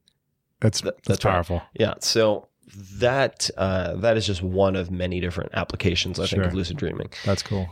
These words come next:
Speaker 1: And we
Speaker 2: Uh,
Speaker 1: talked about, you talked about visualization in the previous podcast, one of the previous two we did. So I'll have that linked up as well for people to hear that one.
Speaker 2: Yeah. But lucid
Speaker 1: Um,
Speaker 2: dreaming, I'd encourage everybody to, to check out. And, uh, it, it's, it's a very meditative practice also. When you,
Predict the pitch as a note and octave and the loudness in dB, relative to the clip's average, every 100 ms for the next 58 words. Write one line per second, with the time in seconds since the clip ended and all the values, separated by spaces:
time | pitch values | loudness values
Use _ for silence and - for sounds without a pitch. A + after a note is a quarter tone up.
0 | - A#2+ B2+ D3+ C#3 B2+ A2+ - B2 C3+ | -2 0 2 2 2 2 0 0 0 2
1 | G#2+ A2 G2 G#2 G#2 G#2 G2+ - G2+ F#2 | 4 2 4 4 4 4 4 4 4 2
2 | - - G#2+ G2 F#2 - G2+ F#2 G2+ G2 | 0 2 4 4 2 2 2 2 2 2
3 | - A#2+ G#2+ A2 G2+ - A2 G2 F2+ G2+ | 4 2 4 4 2 2 2 2 4 2
4 | G2 - G2+ G2+ G2 F#2+ G2+ F#2 G2+ F2+ | 2 2 2 4 2 2 0 2 0 0
5 | E2+ F#2+ F#2+ F#2 - F2+ F2+ F#2 F2+ F#2+ | 0 2 2 2 -4 -4 -2 0 2 2
6 | F#2 F2+ F2 - C3 A2 - G#2+ A#2 C#3 | 2 -2 -4 -2 0 0 0 2 4 2
7 | A#2+ A#2+ A2+ G#2 G2 G2 F#2+ F#2+ F2 E2 | 2 4 4 4 4 2 2 -2 -2 -2
8 | E2+ E2+ - - F2+ F2+ F2+ - - - | -2 -4 -6 -4 0 0 -4 -8 -20 -20
9 | _ - - F#2+ F2+ F2 E2+ - _ F2+ | _ -2 2 2 2 0 -2 -4 _ -2
10 | F2 G2 F#2 F2 - - - F#2+ F#2 - | 0 -2 -2 -2 -2 -4 0 0 0 2
11 | - - - F#2+ - G2+ F2+ F2 E2 A2 | 2 2 0 2 2 2 0 -4 4 6
12 | A2+ A#2 A#2 G#2+ - - _ _ F#2+ F2+ | 8 8 6 4 -4 -20 _ _ -4 2
13 | G2 F#2+ F#2+ G2+ - G#2 - F#2 F#2+ F#2+ | 2 2 0 -2 0 0 0 -4 -4 -2
14 | G#2+ F#2 F#2 | -2 -2 -2